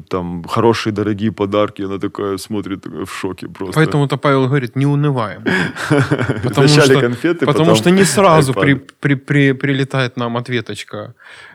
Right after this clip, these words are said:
Speaker 2: Э, ну, нужно время.
Speaker 1: Да. Ну, получается, что, а, сам закон, он работает. Получается, что
Speaker 2: Работает всегда.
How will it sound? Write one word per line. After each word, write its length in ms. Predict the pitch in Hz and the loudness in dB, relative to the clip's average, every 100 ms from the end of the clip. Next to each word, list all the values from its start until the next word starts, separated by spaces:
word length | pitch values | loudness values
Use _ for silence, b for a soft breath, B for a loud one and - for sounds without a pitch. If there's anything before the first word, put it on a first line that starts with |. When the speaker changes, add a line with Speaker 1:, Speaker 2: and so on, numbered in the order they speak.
| 101 | -20
Speaker 2:
Э, 460 | - - - - - _ _ _ _ _ _ _ - 139 | -18 -16 -16 -18 -20 _ _ _ _ _ _ _ -10 -6
ну, 240 | 120 120 - | -4 -4 -2
нужно 320 | 131 127 131 | -2 0 0
время. 420 | 131 120 - 85 - _ _ 107 | 0 -2 -4 -10 -16 _ _ -10
Speaker 1:
Да. 260 | 101 82 B B | -8 -8 B B
Ну, 200 | - 147 | -2 -2
получается, 580 | - 117 - 240 185 151 | 0 0 0 -6 -4 -4
что, 340 | - - 131 110 B B | -2 2 0 0 B B
а, 640 | 107 107 104 104 98 - 104 | -2 2 2 2 -2 -4 -4
сам 360 | - 131 135 - | -2 -2 -4 -10
закон, 420 | 107 107 120 165 - | -6 -6 -4 -6 -4
он 160 | 107 104 | -6 -4
работает. 560 | 98 82 80 76 87 - | -6 -6 -10 -10 -12 -6
Получается, 640 | 101 101 123 120 - 107 | -6 -2 -2 -2 -4 -6
что 160 | 104 120 | -4 0
Speaker 2:
Работает 360 | 110 107 127 | 2 2 -2
всегда. 320 | - 123 110 | -6 -8 -10